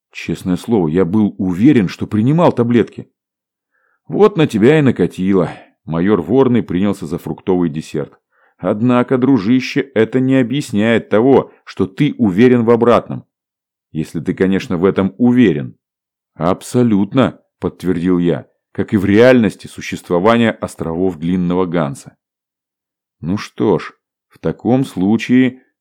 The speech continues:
Владимир Леонидович отправил в рот ложечку засахаренных фруктов, «выходит, кто-то действительно играет с твоим сознанием». «Не ты?»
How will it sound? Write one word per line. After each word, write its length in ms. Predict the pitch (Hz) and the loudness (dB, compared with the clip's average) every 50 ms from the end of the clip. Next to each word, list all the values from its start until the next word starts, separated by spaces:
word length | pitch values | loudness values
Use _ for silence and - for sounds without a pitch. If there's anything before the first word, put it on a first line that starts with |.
| _ | _
Владимир 420 | - 78 82 78 78 85 85 82 78 | -6 -4 -4 -2 -2 -2 -2 -2 0
Леонидович 500 | 80 80 82 82 82 78 80 80 - - | 0 0 0 0 0 0 -2 -2 -2 -4
отправил 460 | 78 - - 90 90 87 82 80 76 | -8 -6 -2 0 2 2 2 2 0
в 60 | 71 | 0
рот 220 | 85 92 95 92 - | 0 0 -2 -2 -4
ложечку 500 | - 87 82 85 80 82 82 - - - | -8 -6 -6 -6 -4 -6 -8 -8 -10 -10
засахаренных 680 | 80 76 78 - 87 80 - - 80 78 76 78 76 - | -8 -8 -6 -4 -6 -6 -4 -4 -6 -6 -6 -6 -8 -10
фруктов, 460 | - 76 78 67 - - - - _ _ _ _ _ _ _ _ _ _ _ - | -8 -8 -8 -8 -10 -14 -20 -20 _ _ _ _ _ _ _ _ _ _ _ -8
«выходит, 560 | - 92 92 - - - 151 165 151 160 139 | -6 -6 -4 -4 -2 0 2 4 4 4 2
кто-то 360 | - - 139 139 143 143 147 | 2 2 2 4 4 4 4
действительно 640 | 131 135 143 135 - - 147 156 151 - 107 92 87 82 | 4 4 2 2 0 -2 0 0 0 2 0 0 0 0
играет 500 | - 101 95 95 104 107 92 82 76 - | -2 -2 0 2 4 4 4 2 0 -2
с 40 | |
твоим 280 | - - 92 90 87 80 | -6 -4 -2 -2 -2 -2
сознанием». 600 | - - 98 87 92 92 82 76 69 64 60 - _ _ _ _ _ _ _ _ _ _ _ - | -2 -4 -4 -2 -2 -2 -4 -4 -4 -8 -10 -14 _ _ _ _ _ _ _ _ _ _ _ -10
«Не 220 | 73 76 73 69 | -8 -6 -6 -6
ты?» 480 | - - 90 101 131 151 151 - _ | -6 -2 0 2 2 2 2 -2 _